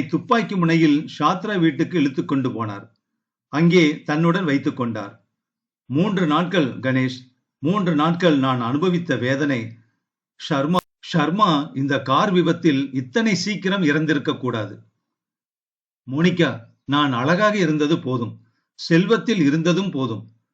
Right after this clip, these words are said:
அது தந்த அற்ப சுகங்கள் போதும். இப்படி துப்பாக்கி முனைகளில் உடை உரியப்பட்டது போதும். மோனிகா, நீயே உன் அப்பாவின் சொத்துடன் அந்த ராட்சதன் கட்டின தங்க மாளிகையில் வாழ்ந்து கொள். எனக்கு ஒரு பைசா வேண்டாம்.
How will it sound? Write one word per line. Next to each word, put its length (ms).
அது 240
தந்த 320
அற்ப 340
சுகங்கள் 520
போதும். 360
இப்படி 380
துப்பாக்கி 540
முனைகளில் 540
உடை 320
உரியப்பட்டது 760
போதும். 320
மோனிகா, 400
நீயே 420
உன் 180
அப்பாவின் 540
சொத்துடன் 480
அந்த 480
ராட்சதன் 500
கட்டின 420
தங்க 340
மாளிகையில் 600
வாழ்ந்து 320
கொள். 220
எனக்கு 400
ஒரு 200
பைசா 320
வேண்டாம். 480